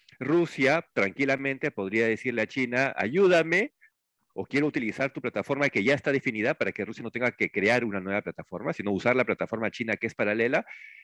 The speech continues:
Y de repente, eh, si, si somos un poco, eh, digamos, tratamos de ver un poco a futuro, eso podría crear incluso que se,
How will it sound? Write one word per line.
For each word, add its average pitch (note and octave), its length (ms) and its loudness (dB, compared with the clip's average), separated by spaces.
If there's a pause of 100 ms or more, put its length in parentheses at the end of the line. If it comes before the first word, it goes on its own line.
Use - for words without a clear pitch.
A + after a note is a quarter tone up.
Y F3 160 4
de E3+ 160 6
repente, A#2 1160 2
eh, - 20 -14
si, G2+ 440 -6
si - 200 -14
somos C#3+ 400 -6
un B2+ 120 -8
poco, C#3+ 720 2
eh, F#2 720 -2
digamos, G2+ 460 -2
tratamos A#2+ 360 -2
de C3 80 -2
ver C#3+ 120 2
un B2+ 60 -6
poco C#3 160 -2
a - 40 -2
futuro, C3+ 340 -2
eso C3+ 180 -2
podría B2 580 0
crear B2+ 300 2
incluso C3 480 -6 (600)
que C#3+ 500 4
se, G#2 280 -2